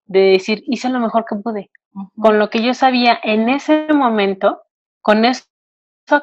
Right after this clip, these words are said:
Speaker 1: actué y lo hice con toda la buena voluntad. Ahora sé que pude haberlo hecho mejor, pero, eh, no me puedo seguir culpando por algo así,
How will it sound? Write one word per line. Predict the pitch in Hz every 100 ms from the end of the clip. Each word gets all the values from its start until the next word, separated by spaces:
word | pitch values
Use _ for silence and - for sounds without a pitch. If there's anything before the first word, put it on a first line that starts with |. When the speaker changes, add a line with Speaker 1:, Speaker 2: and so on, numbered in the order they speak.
| _ _ _ _ _ _ _
Speaker 1:
actué | 226 214 269 -
y | 233
lo | 220
hice | 233 277
con | 254 233
toda | 240
la | 262
buena | 254 247 254
voluntad. | 247 226 226 254 254 _ - -
Ahora | 233 233 277 302
sé | 302 294
que | _
pude | 285 294
haberlo | 294 285 254 269
hecho | 254
mejor, | 226 202 202 - _ _ -
pero, | 240 254 339 - _
eh, | 202 196 196 196 190 185 170 120 _ _ _ _
no | - 214 220 214 233
me | 262 240
puedo | 247 254
seguir | 240 220 208
culpando | 240 233 220 220 214
por | 208 196
algo | 196 214 214
así, | 214 233 233